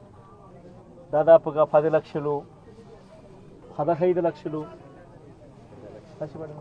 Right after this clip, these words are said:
పదహైదు లక్షలు, పద-, ప-, పది లక్షలు, ఇవన్నీ కూడా నష్టపోయిన పరిస్థితులు చూస్తా ఉన్నాం. నష్టపోయిన పరిస్థితులు కనిపిస్తా ఉన్నాయి.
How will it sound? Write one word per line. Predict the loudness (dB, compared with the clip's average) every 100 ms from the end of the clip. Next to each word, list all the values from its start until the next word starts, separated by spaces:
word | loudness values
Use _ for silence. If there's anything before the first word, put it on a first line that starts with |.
| -20 -20 -20 -20 -20 -20 -20 -20 -20 -20 -20 -20 -20 -20 -14 -6
పదహైదు | -4 -2 -2
లక్షలు, | -2 -6 -6
పద-, | -4 -2 -2
ప-, | -2 -4
పది | -4 -4
లక్షలు, | -6 -8 -12 -16 -20 -20 -20 -20 -20 -18
ఇవన్నీ | -10 -2 2 2
కూడా | 2 -4 -6 -10 -18 -14 -8
నష్టపోయిన | -6 -6 -6 -6
పరిస్థితులు | -4 -4 -4 -8 -8 -8
చూస్తా | -8 -6 -8
ఉన్నాం. | -8 -12 -16 -14 -16 -14 -16 -16 -18 -12 -4
నష్టపోయిన | -2 0 2 4 4
పరిస్థితులు | 2 0 -2 -2 -2
కనిపిస్తా | 0 -4 -6 -8 -6
ఉన్నాయి. | -6 -10